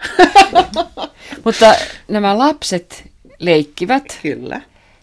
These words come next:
Speaker 2: mutta esittävät samalla jotain muuta.
Speaker 1: Kyllä.
Speaker 2: Anita esittää jotain muuta selviytyäkseen. Ja tässä on monia aikuisia, jotka eivät elä tässä todellisuudessa, vaan jossain kuvitellussa todellisuudessa. Minun mielestä hirveän hauska esimerkki on tästä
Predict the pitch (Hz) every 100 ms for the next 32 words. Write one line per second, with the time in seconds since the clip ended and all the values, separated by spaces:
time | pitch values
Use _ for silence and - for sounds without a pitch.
0 | _ 185 - - 262 277 147 135 - 143
1 | 135 127 131 - 135 139 98 - 196 190
2 | 151 214 233 214 165 - - 180 175 -
3 | 143 139 143 143 147 147 139 - - -
4 | 202 170 156 151 156 - - 196 196 -
5 | - _ _ - - 214 - - 214 214
6 | - _ _ 220 233 220 180 302 294 -
7 | 147 139 117 107 - _ _ 170 - 170
8 | - 220 180 135 - - 147 131 - _
9 | _ 170 175 160 156 147 123 139 139 143
10 | - 143 147 143 - 170 156 262 226 -
11 | 123 147 151 165 160 123 147 123 151 -
12 | - 214 185 165 - 170 170 156 160 156
13 | - 113 156 143 135 - 139 135 139 -
14 | 143